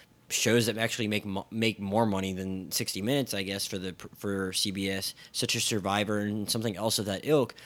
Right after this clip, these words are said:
they were gonna preempt sixty Minutes, even if it was a story about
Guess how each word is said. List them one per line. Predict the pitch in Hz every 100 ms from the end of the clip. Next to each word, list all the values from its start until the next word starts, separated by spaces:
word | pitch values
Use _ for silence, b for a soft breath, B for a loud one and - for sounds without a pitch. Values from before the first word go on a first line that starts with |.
| B B B _ - 95
they | 117
were | 123
gonna | 135 131
preempt | 131 143 127
sixty | 147 - 131
Minutes, | 170 151 127
even | 131 131
if |
it | 139
was | 127
a | 120
story | - 156 151 139
about | 117 120 120